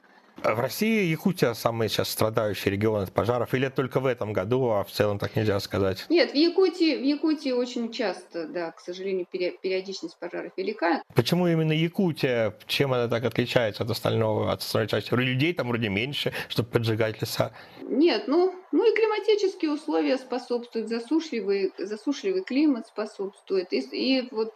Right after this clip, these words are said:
Speaker 2: э, даже те, э, т-, т-, та растительность, которая там сейчас появилась, э, тоже вот, э, ксерофитная такая, то есть, которая, э, к-, к-, горючие материалы, как говорят наши ученые, да, масса горючих материалов довольно большая, которая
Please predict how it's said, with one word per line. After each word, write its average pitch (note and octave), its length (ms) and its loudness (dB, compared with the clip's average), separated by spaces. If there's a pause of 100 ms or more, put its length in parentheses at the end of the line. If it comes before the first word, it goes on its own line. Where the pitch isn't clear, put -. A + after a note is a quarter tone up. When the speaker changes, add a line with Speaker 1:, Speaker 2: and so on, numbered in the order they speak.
Speaker 2:
э, G3 300 -2 (140)
даже A#3 520 -2
те, A3 400 -2 (760)
э, G3+ 680 0
т-, - 260 -6
т-, - 180 -6
та A3 160 2
растительность, A#3 600 0
которая G#3 480 -2
там G3 260 -2
сейчас G3+ 600 -4 (180)
появилась, A#3+ 720 -4
э, F#3+ 380 -4
тоже A3 340 0
вот, F3+ 200 -4 (140)
э, E3 340 -4
ксерофитная G#3 680 -2
такая, E3+ 460 -6
то - 160 -8
есть, - 340 -10 (120)
которая, E3+ 640 -6 (140)
э, - 180 -8 (180)
к-, - 120 -20
к-, - 640 -12
горючие B3 520 2
материалы, A#3+ 580 0
как F#3+ 220 -6
говорят F#3+ 380 -2
наши F3 260 -6
ученые, E3+ 580 -4
да, G3 160 -4
масса F#3+ 360 -4
горючих F3+ 400 -8
материалов G#3 580 -4
довольно G3 380 -4
большая, F#3 500 -10
которая E3+ 540 -8